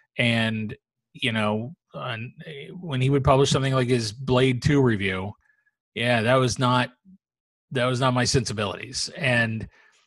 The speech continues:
there were a lot of times where I just said, "Just let me do my thing, man, because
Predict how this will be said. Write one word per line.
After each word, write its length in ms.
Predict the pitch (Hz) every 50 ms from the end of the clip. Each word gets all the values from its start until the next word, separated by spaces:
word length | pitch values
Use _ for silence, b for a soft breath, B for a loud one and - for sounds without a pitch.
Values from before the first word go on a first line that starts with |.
| b _ -
there 160 | 110 117 123
were 80 | 123 123
a 40 | 127
lot 200 | 135 143 165 160
of 60 | 139
times 220 | 147 123 117 107
where 80 | 117 113
I 40 | 117
just 180 | 131 131 -
said, 180 | - 147 123 110
"Just 160 | 120 120 -
let 120 | 135 131
me 60 | 143 135
do 120 | 139 151
my 140 | 151 156 143
thing, 260 | - 180 180 170 135
man, 160 | 123 120 123
because 340 | 120 117 104 117 101 - -